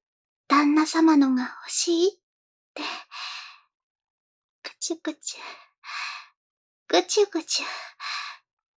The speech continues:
濡れて、欲しがっちゃってますよ。ちょっと、広げるだけで、こんなに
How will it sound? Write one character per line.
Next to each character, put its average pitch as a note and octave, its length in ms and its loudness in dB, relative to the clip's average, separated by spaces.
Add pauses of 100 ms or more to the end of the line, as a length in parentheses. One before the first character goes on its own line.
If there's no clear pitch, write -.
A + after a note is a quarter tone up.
(640)
濡 D#4+ 180 8
れ F4 160 4
て、 - 180 -8
欲 E4+ 100 2 (1900)
し F4 260 6
が F#4+ 120 6
っ G4+ 120 -4
ち - 120 -4
ゃ F4+ 40 2
っ F4 40 -2
て - 180 -12
ま D4 160 -6
す - 160 -8
よ。 F4+ 160 2 (2500)
ち - 120 -2
ょ A#4+ 40 2
っ A#4+ 40 -8 (100)
と、 - 80 0 (480)
広 F4 360 2
げ F4+ 120 6
る F#4 140 4
だ F4+ 120 0
け - 160 -6
で、 F4 80 -10 (2500)
こ - 180 0
ん G4+ 120 8
な G4+ 100 6
に G4+ 180 4